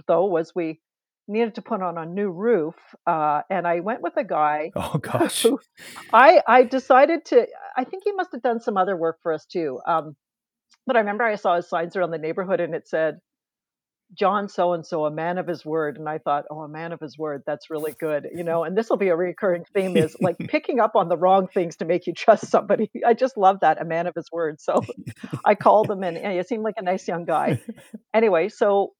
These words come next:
Speaker 1: we'd had the whole roof replaced. I remember the whole thing was off, and he had a whole plan of how it was gonna work.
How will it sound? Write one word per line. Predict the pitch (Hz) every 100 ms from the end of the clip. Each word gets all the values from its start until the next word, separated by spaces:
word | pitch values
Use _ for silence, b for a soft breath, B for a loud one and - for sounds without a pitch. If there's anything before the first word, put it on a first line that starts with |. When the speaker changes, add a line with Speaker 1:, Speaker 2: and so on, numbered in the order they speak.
| _ -
Speaker 1:
we'd | 202 214 190
had | - 226 233
the | 208
whole | 185 - 233 233 214
roof | 190 226 247
replaced. | 202 185 160 143 170 185
I |
remember | 175 180
the | 160
whole | - 202 220
thing | 220 180
was | 160
off, | 165 165 170
and | 139
he |
had | 143 147 135
a |
whole | 127 185 180
plan | - 160 147
of |
how | - 156
it |
was | 151 -
gonna | 147 135
work. | 135 143